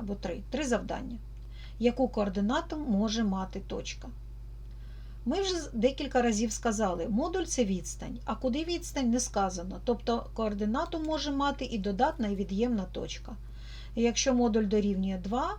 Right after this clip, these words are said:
то точка може мати координату два або мінус два. Якщо модуль координати дорівнює чотири, то точка може мати координату чотири або мінус чотири. Якщо модуль координати дорівнює три, то точка може мати координату три або мінус три.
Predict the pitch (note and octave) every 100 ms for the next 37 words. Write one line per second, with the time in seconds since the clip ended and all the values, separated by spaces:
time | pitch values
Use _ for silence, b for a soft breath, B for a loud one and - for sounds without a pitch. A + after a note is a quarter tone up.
0 | - - G#3 D#4+ - D#4 D4 D4 C#4+ C#4
1 | C#4 C#4 C4+ C4+ A#3+ C4 C4 C4 C4 A3
2 | D#4 E4+ F#3+ F#3+ A3+ G#3 F3 E3 D#3 -
3 | - B B - - - A3 - C4 B3
4 | A#3+ A3 G#3 A3 G#3+ A3+ G#3+ G3+ G#3+ G3
5 | G3+ G3 F#3 F#3 - G3+ E4 F#4+ F#4+ -
6 | - B3 B3 C4 B3+ B3+ B3 A#3+ B3 B3
7 | B3 A#3+ G#3 A#3 A#3 A#3 G#3 - F#3 C#4
8 | D4+ F#3+ F#3 F#3 G#3 G3 - F3 - D#3+
9 | D3+ - B B B B B G#3+ G#3+ -
10 | B3 A3 G3+ G#3 G3+ G#3 G3+ G#3+ G#3 F#3+
11 | G3 - G#3 G#3 G3 F#3+ F#3+ - B3+ F4
12 | - - - - - - B3 A#3 B3+ G#3
13 | - G#3+ G3+ G3 G3+ G3+ G#3 - G3+ F#3+
14 | G#3+ C#4+ F4+ C4 - B3 F#4 G3+ F#3 A3+
15 | G3+ - -